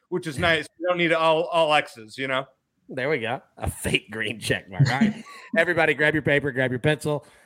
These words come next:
Speaker 2: Let's take a look at the recap here. E C is on Anthony Rizzo over one and a half hits, runs, and R B Is. Owen Miller over one and a half hits, runs, and R B Is. And Alex Faedo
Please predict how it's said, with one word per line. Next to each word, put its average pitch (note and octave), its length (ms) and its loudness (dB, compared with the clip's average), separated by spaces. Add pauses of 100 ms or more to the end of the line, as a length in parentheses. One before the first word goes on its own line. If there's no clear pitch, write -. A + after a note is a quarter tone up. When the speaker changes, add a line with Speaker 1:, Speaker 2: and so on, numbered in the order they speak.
Speaker 2:
Let's - 180 -10
take A2 140 -8
a - 20 -10
look A#2 180 -8
at A2 120 -14
the F2 80 -20
recap G2+ 400 -12
here. D3+ 340 4
E C3 140 -4
C E3 180 4
is C3 140 2
on B2 180 0
Anthony C3 320 -2
Rizzo B2 400 0
over C3+ 240 4
one A#2 140 -2
and G#2+ 100 -8
a G2+ 60 -4
half G2+ 100 -4
hits, F3 240 2
runs, G#2+ 240 -6
and G2+ 80 -10
R G#2+ 100 -4
B A2 140 -6
Is. D3+ 300 0 (340)
Owen F#3 260 2
Miller E3+ 320 0
over C#3 280 0
one A#2+ 160 -6
and A2 80 -10
a G#2+ 40 -6
half G#2+ 120 -6
hits, - 240 -4
runs, A2+ 180 -4
and G#2 100 -10
R G#2 80 -6
B B2+ 120 -2
Is. A2+ 300 4
And G#2+ 200 -4
Alex A2 280 2
Faedo G#2+ 440 2